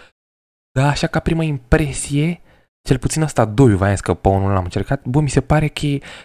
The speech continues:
e genul ăla de joc care, uh, el are o pistă de asta, gen, unde trebuie să meargă, e și fix așa e, adică,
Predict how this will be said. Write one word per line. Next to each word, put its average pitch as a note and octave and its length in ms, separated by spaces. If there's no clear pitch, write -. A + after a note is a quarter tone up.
e A2+ 140
genul C3+ 260
ăla C#3+ 120
de A#2+ 120
joc B2 180
care, C3 380
uh, A2 260
el A2+ 180
are C3 260
o G#2+ 120
pistă - 600
de F#2 100
asta, F2+ 280
gen, F#2 200
unde G2+ 300
trebuie G#2+ 180
să - 140
meargă, G#2+ 300
e C#3 60
și - 140
fix - 240
așa C#3 220
e, G#2+ 140
adică, F#2 340